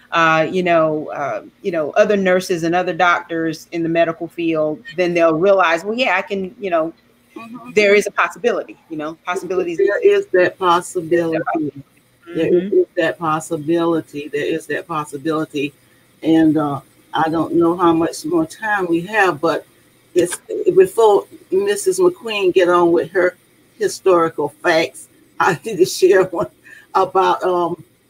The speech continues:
Speaker 2: when, when we were young, uh, and that's why I, I know, uh, I was gonna be ordained to be a nurse. But when, when, you know how in the summertime you would walk around with no shoes on, we, we did that.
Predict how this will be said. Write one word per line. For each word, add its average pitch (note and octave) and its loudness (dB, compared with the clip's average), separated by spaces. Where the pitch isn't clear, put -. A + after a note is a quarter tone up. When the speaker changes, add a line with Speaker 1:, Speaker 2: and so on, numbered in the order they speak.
Speaker 2:
when, F#3 2
when F3+ -2
we A3 -2
were G3+ 6
young, F3 -2
uh, D3+ -4
and F3+ -2
that's G3 0
why F#3 2
I, F3 2
I E3+ 2
know, F#3 2
uh, D#3+ -4
I E3+ -2
was E3+ -6
gonna E3 -2
be E3 -8
ordained E3 -2
to D3 -10
be D#3+ -4
a C#3 -8
nurse. B2 -12
But E3+ 0
when, E3 0
when, E3+ 0
you F#3 -6
know G3 -2
how F#3+ 0
in F3+ 0
the E3+ 2
summertime F3 0
you E3+ 6
would D#3+ 0
walk F#3+ 2
around E3+ 2
with - -2
no F3 2
shoes D3+ -4
on, B2 -10
we, D#3+ -2
we D#3 -4
did D#3+ 0
that. C#3 -8